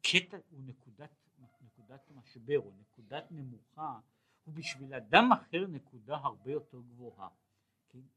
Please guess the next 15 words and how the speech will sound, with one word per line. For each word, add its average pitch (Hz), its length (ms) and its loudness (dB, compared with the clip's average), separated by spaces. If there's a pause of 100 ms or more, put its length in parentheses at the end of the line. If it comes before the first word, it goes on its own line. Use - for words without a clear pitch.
(160)
אבל 143 240 0
עדיין 185 560 6
הוא 156 140 0
לא 196 160 0
פותר 185 400 -8
את - 100 -16
שברון 143 420 -16
הלב 165 320 -6
של 147 340 -10
האדם 143 540 -8
בעצמו, 175 680 -10 (280)
שהוא 180 520 0
היחס 196 760 4
בין 180 320 -4
ה-, 190 80 6